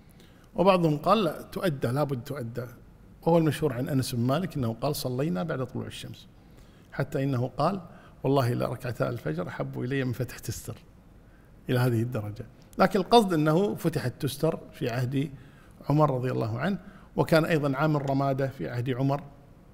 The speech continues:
رضي الله عنه، سنة الثامنة عشرة من الهجرة، عندما انقطع المطر وجاع الناس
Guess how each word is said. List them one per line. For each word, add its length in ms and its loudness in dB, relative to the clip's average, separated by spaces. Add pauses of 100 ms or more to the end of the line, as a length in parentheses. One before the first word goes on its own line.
(320)
رضي 200 0
الله 200 0
عنه، 80 -4
سنة 200 -2
الثامنة 380 0
عشرة 240 -4
من 120 0
الهجرة، 460 0 (120)
عندما 340 -6 (560)
انقطع 320 -2
المطر 440 0 (1300)
وجاع 1600 -4
الناس 560 -2